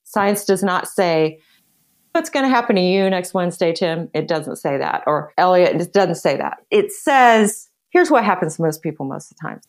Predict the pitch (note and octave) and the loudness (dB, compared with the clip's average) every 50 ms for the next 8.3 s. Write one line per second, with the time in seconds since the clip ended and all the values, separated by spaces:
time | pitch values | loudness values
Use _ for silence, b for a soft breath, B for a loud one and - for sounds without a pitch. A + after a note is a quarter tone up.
0 | _ _ - F3+ F3+ F3+ F3+ F3+ E3 D3+ D#3+ D#3+ D#3+ - D#3+ - F3 D#3 D3+ D3+ | _ _ -8 -6 -4 -4 -6 -6 -6 -6 -6 -6 -6 -8 -8 -8 -6 -6 -6 -6
1 | D3+ D3 D3 D3 C#3 C#3 - - D3 D3 - C#3 C3+ C#3 C#3 C#3 C#3 b b b | -6 -6 -6 -6 -8 -8 -10 -10 -12 -12 -10 -10 -8 -8 -8 -10 -12 b b b
2 | b b _ _ _ _ _ _ _ _ - E3 E3 E3 E3 E3 - - F3+ F#3 | b b _ _ _ _ _ _ _ _ -10 -8 -6 -6 -6 -6 -4 -6 -4 -4
3 | F#3+ F3+ F3+ F#3+ - G#3 F3 F#3+ F#3+ F3+ F3+ F3 F3 - - E3+ E3+ E3+ E3 D#3 | -4 -6 -6 -6 -6 -6 -6 -6 -6 -6 -6 -8 -10 -12 -8 -6 -4 -4 -4 -6
4 | D3+ D3+ D3 D3 D3+ D3 - C3+ C#3 C#3 - C#3 C3+ _ - C#3 C3+ - - - | -8 -10 -10 -10 -10 -8 -8 -8 -10 -10 -12 -14 -16 _ -14 -14 -12 -12 -14 -16
5 | - - - _ - - D#3 E3+ F3 F#3 F3 F3 D#3 - D#3 - - B B B | -18 -18 -20 _ -10 -8 -6 -4 -2 -2 -2 -2 -2 -2 -4 -4 -6 B B B
6 | - F#3+ G3 - A#3+ A3 A3+ A3 A3 - - G#3+ A3 G#3+ - - - F#3 F#3 F#3 | -4 -4 0 0 0 0 0 -2 -4 -6 -4 -4 -4 -4 -6 -6 -6 -4 -2 -2
7 | F3+ F3 F3 - - F#3+ F#3+ G3 - - F#3+ F3 F3 E3 - - E3 D#3+ - - | -4 -6 -6 -8 -6 -6 -6 -6 -6 -4 -4 -4 -4 -4 -6 -8 -10 -10 -8 -8
8 | E3 D#3+ D#3+ D#3+ - | -6 -6 -6 -8 -10